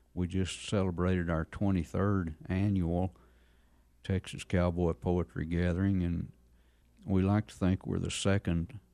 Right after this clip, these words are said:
of its kind in, in the country, Elko being the first. But we began this one in nineteen eighty-seven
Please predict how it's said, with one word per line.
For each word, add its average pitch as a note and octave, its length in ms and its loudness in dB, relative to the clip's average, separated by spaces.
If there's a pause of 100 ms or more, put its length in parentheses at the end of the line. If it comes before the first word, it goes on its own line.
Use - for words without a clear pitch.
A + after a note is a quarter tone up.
of F2 180 0
its E2+ 160 -6
kind F#2+ 580 2
in, E2 280 0 (840)
in F#2+ 160 -2
the F2 80 -2
country, G2 600 0 (360)
Elko F#2 380 0
being F#2 380 0
the E2+ 60 -4
first. G2+ 500 -2 (1200)
But F2 200 0 (180)
we F#2+ 160 -2
began F#2 600 0 (100)
this G2 320 -4
one F2+ 160 2
in E2+ 280 0 (460)
nineteen F#2+ 600 0
eighty-seven F#2 880 0